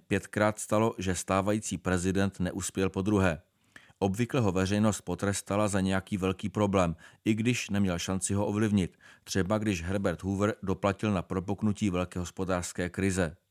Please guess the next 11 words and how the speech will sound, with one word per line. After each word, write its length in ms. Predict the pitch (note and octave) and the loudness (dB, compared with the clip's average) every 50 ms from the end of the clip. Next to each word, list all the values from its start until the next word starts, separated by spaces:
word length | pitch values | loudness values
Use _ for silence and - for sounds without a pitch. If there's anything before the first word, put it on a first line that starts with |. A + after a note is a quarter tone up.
| _ _ _ _ _ _ - - - - - - - - - | _ _ _ _ _ _ -20 -20 -18 -16 -16 -18 -16 -6 -2
Dále 340 | G2 A#2 C#3 D3+ C#3+ G#2 F#2 | 2 4 4 4 4 2 2
Trump 320 | - - G2+ G#2+ A2 - | 2 0 0 0 0 0
i 100 | - A2 | -2 0
nadále 400 | G2+ G2+ G2+ G#2 A#2 A#2+ G#2+ F2+ | 2 2 4 4 4 2 2 0
těží 340 | - - F#2 F#2+ G2 A#2 A2 | 0 -2 -2 0 0 0 0
z 60 | F#2+ | 0
růstu 380 | G2+ G#2+ G2+ - - - - - | 0 -2 -2 -2 -2 -2 0 2
americké 500 | G2+ G#2 G#2 G2+ G2+ - - - A2 F#2 | 2 4 4 2 2 0 -2 -2 0 0
ekonomiky, 680 | G#2 G#2 - A#2 A2+ G#2 G#2 F#2+ F2+ - F2+ E2+ - - - | 0 2 2 4 4 6 6 4 2 0 -2 -4 -4 -6 -12
snižování 680 | - - G2 G2 F2+ G2 G#2 F#2+ G2 G2 F#2+ F2+ E2+ | -6 -2 0 0 2 2 2 4 4 4 4 2 0
nezaměstnanosti 1040 | F2 F#2 F2+ G#2+ G#2+ A2 G#2+ G2+ - - A2+ A2+ A2+ A2 - - - - B2+ B2+ | 0 0 2 2 4 4 2 2 0 0 2 2 2 2 2 0 0 0 0 0